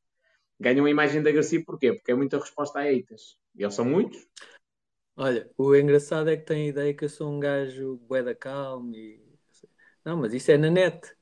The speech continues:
Speaker 2: Se
Speaker 1: Hum.
Speaker 2: for, se for ao vivo alguém, alguém me diz-,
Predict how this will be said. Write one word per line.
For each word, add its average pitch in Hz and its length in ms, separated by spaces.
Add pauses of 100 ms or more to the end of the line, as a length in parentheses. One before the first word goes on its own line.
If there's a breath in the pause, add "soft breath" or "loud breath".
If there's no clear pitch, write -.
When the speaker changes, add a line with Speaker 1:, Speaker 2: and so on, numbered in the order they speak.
(640)
Speaker 2:
Se - 140
Speaker 1:
Hum. - 20
Speaker 2:
for, 143 300
se - 140
for 156 180
ao 151 140
vivo 147 220
alguém, 143 460
alguém 143 320
me 139 280
diz-, 135 400